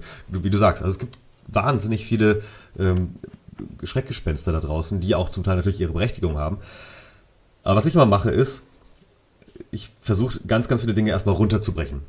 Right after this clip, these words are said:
Also das, das, ich weiß nicht, kennt ihr das Buch Factfulness von Hans Rosling? Äh, falls nicht, auch an alle da draußen unbedingt lesen, das ist wirklich Pflichtlektüre für jeden aufgeklärten Menschen, das ist ganz fantastisch.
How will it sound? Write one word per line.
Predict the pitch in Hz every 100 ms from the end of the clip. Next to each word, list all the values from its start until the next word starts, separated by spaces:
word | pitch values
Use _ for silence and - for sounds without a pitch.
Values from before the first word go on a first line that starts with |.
| - - _ -
Also | 85
das, | 80 -
das, | - - - -
ich | 85
weiß | 92
nicht, | 92
kennt | 92
ihr | 90
das | -
Buch | 95
Factfulness | - 117 - - 131 127 135 - - - _ -
von | 98 95
Hans | 101 -
Rosling? | 104 - 127 135 135 - _ _ _ _ - _ _ _ -
Äh, | 90
falls | - 104 101
nicht, | 104 113
auch | 92
an | 92 92
alle | - 92 95
da | 90
draußen | 92 98 104 98 90
unbedingt | 104 104 98 85
lesen, | 101 113
das | 98 87
ist | 90
wirklich | 90
Pflichtlektüre | - 110 - 95 104 98
für | 98
jeden | 92 98 101 95 - - - - - - -
aufgeklärten | 104 101 110 98
Menschen, | 95 98 -
das | 82
ist | -
ganz | 92 -
fantastisch. | 92 104 98 -